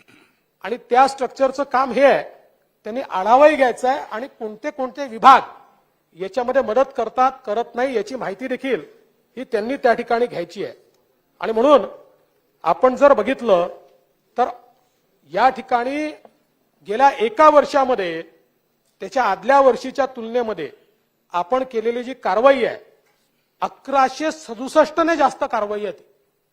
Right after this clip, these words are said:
एवढ्या मोठ्या प्रमाणात आपण कारवाई सुरू केलेली आहे. आणि जप्ती जी आहे,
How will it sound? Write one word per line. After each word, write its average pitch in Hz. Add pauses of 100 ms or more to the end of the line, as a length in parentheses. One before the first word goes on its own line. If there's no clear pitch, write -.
(280)
एवढ्या 262
मोठ्या 277
प्रमाणात 254
आपण 247
कारवाई 220
सुरू 214
केलेली 175
आहे. - (960)
आणि 285 (1120)
जप्ती 302
जी 302
आहे, 156